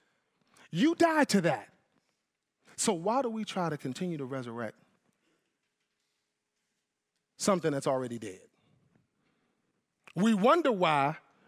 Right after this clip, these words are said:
reality T V is so popular. Because it's that reality. It's that reality, the reality of this world, it's that life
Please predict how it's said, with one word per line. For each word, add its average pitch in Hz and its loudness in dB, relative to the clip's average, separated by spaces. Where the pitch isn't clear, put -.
reality 180 4
T 175 -2
V 156 2
is 143 -2
so 139 -6
popular. 110 -10
Because 214 4
it's 202 2
that 226 4
reality. 185 2
It's 202 2
that 202 4
reality, 294 4
the 208 4
reality 262 4
of 214 2
this 254 -4
world, 226 6
it's 214 2
that 196 4
life 180 2